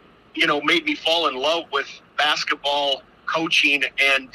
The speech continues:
uh, the preparation of coaching. You know, they were very good about scouting teams, putting scouting reports together, teaching, um, the, o-,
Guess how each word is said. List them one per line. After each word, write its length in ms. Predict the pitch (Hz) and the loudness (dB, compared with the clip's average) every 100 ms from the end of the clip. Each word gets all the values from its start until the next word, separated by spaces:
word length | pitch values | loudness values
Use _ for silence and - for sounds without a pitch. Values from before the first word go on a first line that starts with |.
| 131 | 0
uh, 200 | 131 123 | 2 0
the 100 | - | -6
preparation 960 | - - - - 147 - - 110 107 - | -2 -2 0 0 2 2 2 0 -4 -4
of 280 | 120 120 113 | -2 -2 -4
coaching. 380 | - 117 - - - | -4 -2 0 -2 -4
You 80 | 131 | -2
know, 220 | 123 135 - - - - | 0 -2 -8 -20 -20 0
they 100 | 160 | 2
were 220 | 160 143 - | 2 0 0
very 340 | 165 170 156 | 2 4 2
good 280 | - 147 143 | 2 0 2
about 400 | 147 131 131 131 | 0 2 2 0
scouting 600 | - - 131 160 156 147 | -4 0 2 4 2 0
teams, 600 | - - - 151 147 - - - - | -2 -2 0 0 -2 -8 -10 -20 -4
putting 300 | - 156 143 | 0 0 -2
scouting 480 | - 139 151 147 143 | 0 2 2 2 -2
reports 480 | - - 151 143 | -4 -2 -2 -2
together, 500 | - - 143 143 139 - | -8 -2 0 2 0 -2
teaching, 580 | - 170 165 - 151 139 - - - - - | -4 -2 2 2 2 -2 -14 -20 -20 -10 -2
um, 480 | 143 135 117 113 107 - - - - | 2 2 -2 -8 -16 -20 -20 -4 0
the, 140 | 139 | 2
o-, 220 | - 170 | 2 0